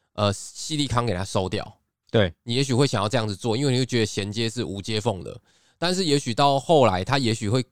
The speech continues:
Speaker 1: 发展到一个阶段，是不需要这些衔接面材。也许材质跟材质本身的结合就是很美的一件事情，因为材质本身，就这个重点就在于你懂得去欣赏材质本身的美。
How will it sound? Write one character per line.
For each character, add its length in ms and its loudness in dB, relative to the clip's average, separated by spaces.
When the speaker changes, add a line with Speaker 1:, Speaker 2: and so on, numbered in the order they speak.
Speaker 1:
发 180 6
展 180 -2
到 160 0
一 60 -2
个 100 -4
阶 200 -2
段， 180 -2
是 80 -10
不 160 -10
需 160 -8
要 140 2
这 100 -4
些 400 -6
衔 260 -6
接 160 -6
面 220 -4
材。 320 -12
也 160 2
许 320 -2
材 220 0
质 140 -6
跟 160 2
材 180 0
质 200 -4
本 240 -2
身 120 0
的 80 0
结 320 -2
合 220 -4
就 140 -12
是 80 -8
很 120 -8
美 220 -8
的 100 -12
一 60 -12
件 180 -8
事 160 -14
情， 160 -16
因 100 -2
为 80 4
材 220 0
质 160 -6
本 240 -2
身， 340 -2
就 120 -4
这 180 0
个 80 4
重 220 2
点 120 -4
就 80 -4
在 200 2
于 200 -4
你 120 -2
懂 300 0
得 140 -2
去 120 -4
欣 280 -6
赏 180 -6
材 160 -4
质 160 -8
本 180 -6
身 160 -4
的 80 -6
美。 240 -14